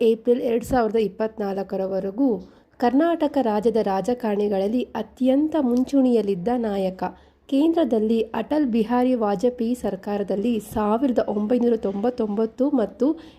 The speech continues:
ಎರಡು ಸಾವಿರದ ನಾಲ್ಕರ ನಡುವೆ ಕೇಂದ್ರ ಸಚಿವರಾಗಿ ಸೇವೆ ಸಲ್ಲಿಸಿದರು.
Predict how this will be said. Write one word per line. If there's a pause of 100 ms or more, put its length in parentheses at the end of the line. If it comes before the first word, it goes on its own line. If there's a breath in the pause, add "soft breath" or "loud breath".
ಎರಡು
ಸಾವಿರದ
ನಾಲ್ಕರ
ನಡುವೆ
ಕೇಂದ್ರ
ಸಚಿವರಾಗಿ
ಸೇವೆ
ಸಲ್ಲಿಸಿದರು.